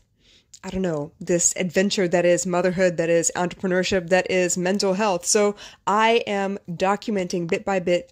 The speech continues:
ideas that come to me, things that, you know, inspire me to think a little bit deeper than our average, you know, everyday conversations.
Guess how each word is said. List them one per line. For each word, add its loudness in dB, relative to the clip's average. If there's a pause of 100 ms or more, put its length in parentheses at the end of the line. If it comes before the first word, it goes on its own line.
ideas 2
that -4
come -6
to -12
me, -4
things -2
that, -4
you -6
know, -4 (240)
inspire 0
me -2
to -6
think -4
a -8
little -2
bit -6
deeper -4
than -2
our -4
average, -4
you -4
know, -2
everyday 0
conversations. -6